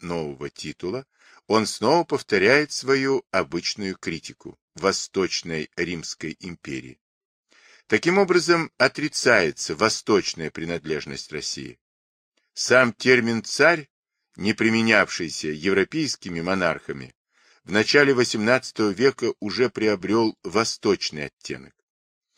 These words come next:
Принятие титула императора, напротив, подчеркивало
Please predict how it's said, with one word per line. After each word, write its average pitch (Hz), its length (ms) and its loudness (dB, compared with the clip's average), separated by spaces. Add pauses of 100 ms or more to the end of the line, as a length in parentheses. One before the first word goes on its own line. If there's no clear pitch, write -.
(320)
Принятие 131 640 4
титула 117 440 2
императора, 87 920 -2 (420)
напротив, 151 600 2
подчеркивало 147 960 0